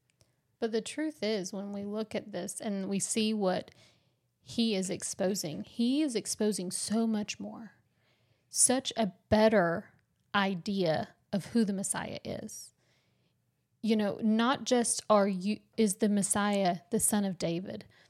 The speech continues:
but he's also the son of God. And that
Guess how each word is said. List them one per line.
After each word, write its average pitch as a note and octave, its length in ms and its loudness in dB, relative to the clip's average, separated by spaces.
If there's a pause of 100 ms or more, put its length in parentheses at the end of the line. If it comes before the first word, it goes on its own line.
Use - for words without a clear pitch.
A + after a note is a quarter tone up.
(140)
but - 100 -8
he's G#3 200 0
also D4 600 2
the G3 160 -2
son A3 380 2
of E3+ 220 -8
God. - 460 -2 (440)
And G#3 240 6
that C4 460 4